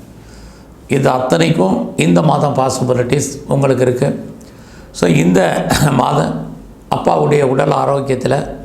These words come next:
கவனம் செலுத்துங்க. இதுவும் இந்த மாதத்துல இருக்கு. இந்த மாதம் நீங்க ஏதாவது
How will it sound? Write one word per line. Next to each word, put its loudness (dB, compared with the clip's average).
கவனம் 2
செலுத்துங்க. 0
இதுவும் 2
இந்த 4
மாதத்துல 2
இருக்கு. -2
இந்த 2
மாதம் 4
நீங்க 2
ஏதாவது 2